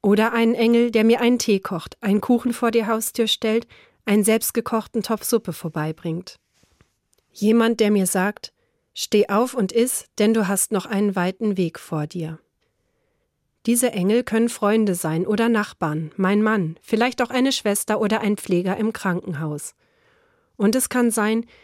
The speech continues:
dass ich durch diese Hilfe und Zuwendung hindurch Gottes Ruf höre.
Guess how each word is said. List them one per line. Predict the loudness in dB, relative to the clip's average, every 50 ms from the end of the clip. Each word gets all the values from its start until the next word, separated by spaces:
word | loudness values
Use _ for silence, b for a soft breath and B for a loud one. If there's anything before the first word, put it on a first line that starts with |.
| b b
dass | -8 -6 -4 -4
ich | -4 -2
durch | -2 -4 -4 -4 -2
diese | -2 0 0 2 2
Hilfe | 2 2 2 2 0 -2 -4 -6 -4 -4
und | -4 -4 -2
Zuwendung | -2 -2 -2 0 0 0 0 2 0 0 -2 -2
hindurch | -2 -2 -2 0 0 0 -2 -2 -2 -4 -4
Gottes | -4 -4 -2 -4 -4 -4 -4 -4 -4
Ruf | -6 -6 -6 -8 -8
höre. | -6 -6 -6 -6 -8 -12